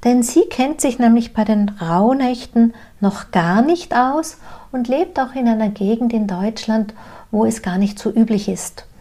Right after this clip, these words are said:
Und wir fanden das eine reizende Idee, dass sie mich einfach alles fragt, was sie wissen möchte, und ich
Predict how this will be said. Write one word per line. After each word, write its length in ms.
Und 100
wir 100
fanden 340
das 200
eine 220
reizende 420
Idee, 420
dass 220
sie 120
mich 220
einfach 380
alles 300
fragt, 460
was 200
sie 100
wissen 320
möchte, 360
und 180
ich 340